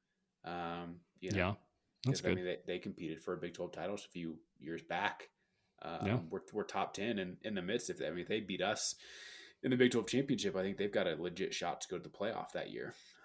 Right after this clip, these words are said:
Speaker 2: Yeah.
Speaker 1: Um, that's a good way to put it. I mean, we're, I don't think we're ever going to be consistently battling the Blue Bloods, um, you know, and being on that sort of level.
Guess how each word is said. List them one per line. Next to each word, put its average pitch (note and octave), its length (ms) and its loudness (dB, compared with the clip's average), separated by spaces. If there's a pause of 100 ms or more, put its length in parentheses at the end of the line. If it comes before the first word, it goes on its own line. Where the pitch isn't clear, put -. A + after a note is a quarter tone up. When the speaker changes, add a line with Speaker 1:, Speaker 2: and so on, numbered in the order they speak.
(240)
Speaker 2:
Yeah. F2 380 4
Speaker 1:
Um, E2+ 220 -6 (920)
that's D#3 200 6
a G3+ 60 6
good F#3 160 12
way F#3+ 120 12
to E3 60 10
put E3+ 200 10
it. G#2+ 60 4
I F#2+ 60 2
mean, G2 160 -2
we're, A2 200 4
I A2+ 100 4
don't - 160 2
think A#2+ 140 2
we're G#2+ 120 6
ever G#2+ 180 4
going G#2 280 0
to G2 80 -2
be G2+ 560 2 (540)
consistently G#2 840 2
battling F#2+ 720 2
the F#2 80 -2
Blue F2+ 260 -4
Bloods, G#2 600 0 (140)
um, F2+ 540 -4 (380)
you E2 80 -14
know, F2+ 140 -6
and F2+ 100 -6
being F#2 220 -2
on F#2 140 -2
that F#2 180 -2
sort G2 240 -2
of E2 120 -6
level. F#2+ 440 -2